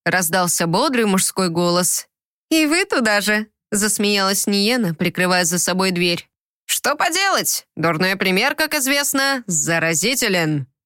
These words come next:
С притворным вздохом развёл руками декан боевого факультета Рейван. Он всё ещё проводил в постели большую часть дня.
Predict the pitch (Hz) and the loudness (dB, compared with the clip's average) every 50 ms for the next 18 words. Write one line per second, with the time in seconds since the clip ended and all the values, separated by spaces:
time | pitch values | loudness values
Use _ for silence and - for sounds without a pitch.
0 | _ - - - - - 294 277 233 214 196 185 175 165 165 160 156 147 151 156 | _ -8 -6 -6 -4 -2 -2 -2 0 0 0 0 2 0 0 0 0 -2 -2 0
1 | 156 247 311 339 - - 277 247 220 202 180 165 160 170 165 165 160 151 - - | 0 0 0 0 0 0 0 2 2 0 0 0 0 0 0 0 0 -2 -2 -2
2 | 165 175 208 233 226 220 220 208 190 165 160 151 - _ - 269 320 339 311 277 | 0 0 2 2 2 0 0 -2 -2 -2 -2 -2 -4 _ -2 0 0 2 2 2
3 | 254 233 226 214 196 196 202 202 190 175 - - 170 165 - 160 151 147 - - | 2 2 2 2 2 0 0 0 0 -2 0 -2 -2 0 0 -2 -2 0 -2 -2
4 | 196 196 196 196 180 175 175 170 165 - - 156 165 175 170 165 156 156 151 147 | -2 -2 -2 0 0 0 0 -2 -4 -6 -4 -2 0 0 2 0 0 0 0 0
5 | 147 143 135 127 - _ _ _ _ _ - - 320 311 294 - - - 262 262 | 0 -2 -4 -6 -10 _ _ _ _ _ -4 -2 0 0 0 0 0 0 0 0
6 | 233 - 247 208 226 214 202 202 202 185 214 220 214 - - 208 202 202 - - | 0 0 -2 0 0 0 0 0 0 2 0 0 0 -2 -2 -2 -2 -2 -2 0
7 | 202 208 208 202 190 175 170 180 196 202 202 - 190 185 180 - - - 175 180 | 0 0 2 0 0 0 2 2 2 2 0 0 -2 -2 -2 -2 -2 0 -2 -2
8 | 175 - - - 180 170 165 151 170 175 180 185 180 156 135 | -2 -4 -4 -4 -4 -4 -2 0 0 0 0 0 -2 -4 -6